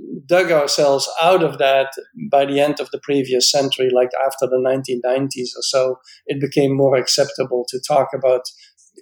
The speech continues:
cognition and emotions in animals. And by the way, in humans too,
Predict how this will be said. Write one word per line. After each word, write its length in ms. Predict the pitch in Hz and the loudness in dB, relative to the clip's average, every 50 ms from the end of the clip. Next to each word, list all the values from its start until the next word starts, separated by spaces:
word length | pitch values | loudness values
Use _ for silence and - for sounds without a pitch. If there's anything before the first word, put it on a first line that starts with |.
| - | -4
cognition 600 | - 160 - - 156 147 135 - - 143 135 131 | -2 -2 0 0 0 0 2 2 2 2 2 2
and 120 | 131 127 127 | 4 4 4
emotions 520 | 123 127 127 127 123 - - 127 120 - 127 | 2 2 2 2 2 0 -4 -6 -6 -4 -4
in 100 | 123 131 | -2 0
animals. 480 | 131 139 143 135 127 123 - - - - - - - - - | 0 0 0 0 -2 -4 -6 -8 -10 -12 -14 -14 -12 -4 -2
And 260 | - 196 202 190 165 | -2 0 0 0 0
by 160 | 175 185 196 | 2 2 2
the 100 | 190 196 | 2 2
way, 320 | 196 233 254 220 185 175 175 | 0 0 2 2 2 2 2
in 200 | 180 175 170 170 | 2 0 2 2
humans 480 | 175 226 262 277 240 208 196 - - | 2 2 2 2 0 0 0 -2 -2
too, 400 | - - 240 277 254 170 160 - | -2 0 2 2 2 0 0 -4